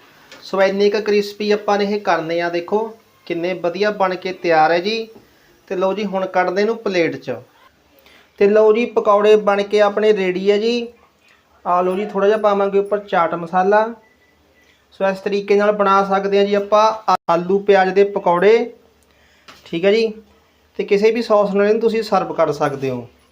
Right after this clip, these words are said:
ਲਓ ਜੀ, ਪਕੌੜੇ ਬਣ ਕੇ ਆਪਣੇ ਰੈਡੀ ਆ ਜੀ। ਸੋ ਵੀਡੀਓ ਵਧੀਆ ਲੱਗੀ, ਲਾਈਕ, ਸ਼ੇਅਰ, ਕੁਮੈਂਟ ਜ਼ਰੂਰ ਕਰਿਓ ਜੀ।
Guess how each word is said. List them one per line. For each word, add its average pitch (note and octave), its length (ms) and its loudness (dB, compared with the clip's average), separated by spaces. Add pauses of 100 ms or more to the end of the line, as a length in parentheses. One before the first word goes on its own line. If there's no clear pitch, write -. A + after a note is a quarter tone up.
(200)
ਲਓ D3+ 320 2
ਜੀ, C3+ 200 -8 (840)
ਪਕੌੜੇ F3 340 -2
ਬਣ F3+ 200 -2
ਕੇ F#3 180 -4
ਆਪਣੇ F#3+ 320 -2
ਰੈਡੀ F3 320 -2
ਆ G3+ 60 4
ਜੀ। A3+ 300 -2 (480)
ਸੋ F#3+ 120 0
ਵੀਡੀਓ G3+ 380 2
ਵਧੀਆ A3 280 0
ਲੱਗੀ, A3 480 -2 (380)
ਲਾਈਕ, F#3+ 380 0
ਸ਼ੇਅਰ, G#3+ 260 2
ਕੁਮੈਂਟ G#3 360 -2
ਜ਼ਰੂਰ F3+ 360 -2
ਕਰਿਓ G3 320 2
ਜੀ। B3 280 -2